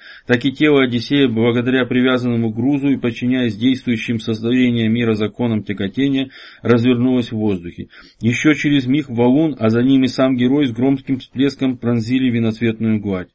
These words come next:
Благо, высота была небольшая, и герой всего лишь на миг потерял ориентацию. Заблаговременно набрав в лёгкие побольше воздуха, он теперь напоминал запасливого хомяка.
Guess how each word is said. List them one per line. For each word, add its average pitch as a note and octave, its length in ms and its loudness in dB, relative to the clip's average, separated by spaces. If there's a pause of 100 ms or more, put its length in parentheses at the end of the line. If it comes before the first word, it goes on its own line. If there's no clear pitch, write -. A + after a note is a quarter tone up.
(220)
Благо, C3+ 400 2
высота C3+ 420 0
была A#2+ 220 2
небольшая, A2 580 -2
и A#2+ 140 -4
герой A2+ 400 2
всего B2 320 0
лишь C3+ 180 0
на C3 100 0
миг C3+ 220 0
потерял A#2 500 -2
ориентацию. A2+ 840 -6 (560)
Заблаговременно C#3+ 840 2
набрав B2 440 2
в A#2 40 -2
лёгкие B2 340 2
побольше A#2 500 0
воздуха, C#3 560 -2 (320)
он C3+ 160 2
теперь C#3+ 300 0
напоминал C3+ 540 2
запасливого C3 720 0
хомяка. C#3 640 -4